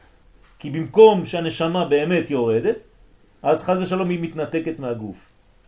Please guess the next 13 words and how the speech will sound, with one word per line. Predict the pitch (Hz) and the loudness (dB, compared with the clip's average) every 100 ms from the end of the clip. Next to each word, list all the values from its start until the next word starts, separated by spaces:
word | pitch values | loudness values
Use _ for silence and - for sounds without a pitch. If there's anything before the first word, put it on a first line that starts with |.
| _ | _
אז | - 107 | -12 -8
המקובלים | 127 120 123 131 170 220 | -8 -8 -6 -4 -4 -4
שיודעים | - 160 190 202 | -4 -4 -4 -6
לעשות | 180 151 131 190 180 - - | -6 -6 -6 -4 -4 -6 -14
תיקונים, | - 160 127 101 110 180 - _ _ _ _ 151 | -12 -8 -6 -6 -8 -12 -20 _ _ _ _ -10
מחזירים | 156 127 170 247 233 | -8 -4 -4 -2 -4
את | 196 | -6
הצלמים | 180 - 185 175 240 233 | -10 -8 -6 -4 -4 -2
אל | 240 | -4
תוך | - 220 - - - | 0 -2 -2 -10 -14
ראשו | 135 156 160 190 | -6 -6 -4 -8
של | 180 156 | -6 -4
האדם, | 127 113 151 240 | -4 -2 0 -2